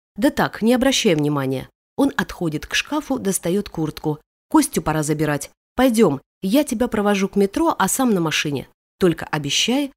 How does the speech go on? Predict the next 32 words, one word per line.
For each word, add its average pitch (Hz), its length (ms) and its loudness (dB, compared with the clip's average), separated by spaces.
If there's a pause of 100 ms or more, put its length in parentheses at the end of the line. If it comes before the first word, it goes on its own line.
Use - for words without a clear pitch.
(120)
что - 240 -2
будешь 269 380 -2 (100)
очень 262 360 0
аккуратна». 143 640 -8 (200)
«Конечно», 220 600 0
киваю 151 340 -4
в 143 40 -4
ответ. 143 340 -6 (240)
«Вообще-то, 214 580 -2 (220)
я 311 120 2
не 330 120 6
меньше 311 300 2
тебя 240 240 0
хочу, 214 320 -4
чтобы 214 280 -2
все 269 260 -2
было 226 220 0
в - 80 -18
порядке». 151 560 -4 (240)
Вот 208 280 -2
и 160 40 -2
славно. 131 460 -4 (460)
Мы 294 180 4
выходим 220 400 0
из - 200 -6
клиники. 143 560 -4 (240)
Демьян 277 440 4
доводит 226 420 -2
меня 226 220 2
прямо 226 340 0
до 175 120 0
турникетов, 175 720 -2